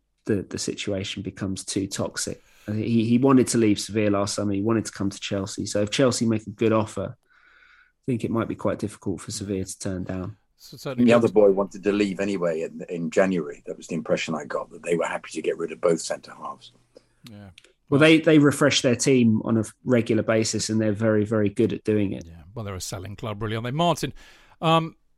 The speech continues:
Speaker 2: I'd like, be interested to hear what you think about keeping Granovskaya and Cech on board. Uh, the other news that's broken today, courtesy of, uh, Nizar Kinsella, is that, uh, <laughs> Guy Lawrence is, is off. Hooray!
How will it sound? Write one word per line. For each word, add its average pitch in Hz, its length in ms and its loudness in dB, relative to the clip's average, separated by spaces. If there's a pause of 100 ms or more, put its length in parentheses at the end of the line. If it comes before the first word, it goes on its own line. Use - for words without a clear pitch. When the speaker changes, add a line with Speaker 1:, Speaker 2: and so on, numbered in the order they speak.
(400)
Speaker 2:
I'd 160 180 -2
like, 170 200 6
be 170 100 2
interested - 220 -6
to 151 60 -2
hear 156 80 2
what 135 80 0
you 131 60 -6
think 135 200 -10
about 131 380 0
keeping 131 500 -6
Granovskaya 127 640 -2
and 113 140 -8
Cech - 340 -4 (240)
on 117 180 -6
board. 110 420 -4 (460)
Uh, 113 340 -4 (400)
the 147 140 0
other 170 160 4
news 127 340 -2
that's 107 120 -10
broken 131 400 0
today, 110 460 -2 (220)
courtesy 120 440 -6
of, 101 180 -12
uh, 117 140 -4
Nizar 117 480 -4
Kinsella, 110 600 -6 (540)
is 127 180 -4
that, - 320 -4
uh, 139 160 0
<laughs> 123 60 -10
Guy 147 240 2
Lawrence 156 580 2
is, 143 280 -4
is 147 160 -2
off. 185 260 4
Hooray! 311 960 6